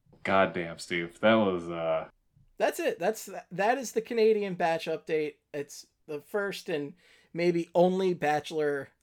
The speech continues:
Speaker 1: It was
Speaker 2: <laughs> episode
Speaker 1: fitting, though.
Speaker 2: I will
Speaker 1: I
Speaker 2: ever
Speaker 1: mean,
Speaker 2: watch. I
Speaker 1: Yeah.
Speaker 2: th-, it was agony. Complete agony.
Speaker 1: I, I'm glad you
Speaker 2: I'm
Speaker 1: did.
Speaker 2: sorry that's being inflicted upon you, Canada, and
Speaker 1: <laughs>
Speaker 2: I blame America for that. I directly blame America
Speaker 1: <laughs>
Speaker 2: for that with our,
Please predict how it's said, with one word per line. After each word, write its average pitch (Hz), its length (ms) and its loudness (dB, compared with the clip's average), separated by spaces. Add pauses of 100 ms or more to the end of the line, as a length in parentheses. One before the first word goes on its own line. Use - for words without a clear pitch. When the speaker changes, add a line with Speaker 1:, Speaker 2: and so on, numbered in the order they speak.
(380)
Speaker 1:
It 175 120 12
was 294 160 10
Speaker 2:
<laughs> - 80 4
episode 311 60 12
Speaker 1:
fitting, - 160 12
though. 196 80 8
Speaker 2:
I 180 120 6
will 175 120 2
Speaker 1:
I 156 80 12
Speaker 2:
ever 170 80 8
Speaker 1:
mean, 170 260 6
Speaker 2:
watch. 135 460 -2 (100)
I 135 280 -4 (180)
Speaker 1:
Yeah. 151 200 6 (460)
Speaker 2:
th-, 175 160 -14
it 214 100 8
was 175 140 2
agony. 120 440 0 (200)
Complete 170 340 -4
agony. 107 340 -10
Speaker 1:
I, 127 120 6
I'm 127 220 4
glad 156 280 8
you 180 80 0
Speaker 2:
I'm - 80 2
Speaker 1:
did. 117 80 8
Speaker 2:
sorry 156 400 6
that's 139 240 -4
being 139 220 -4
inflicted 131 420 -6
upon 131 240 -8
you, 131 100 -8
Canada, 127 480 -8 (140)
and 123 600 2
Speaker 1:
<laughs> - 40 -8
Speaker 2:
I 147 100 6
blame 170 320 -2
America 156 460 -4
for 113 140 -16
that. 101 200 -12
I 143 140 -2
directly 175 600 -6
blame 180 300 -6
America 151 680 -6 (140)
Speaker 1:
<laughs> - 200 -10
Speaker 2:
for 147 80 -6
that 131 260 -8
with 123 160 -16
our, 113 320 -10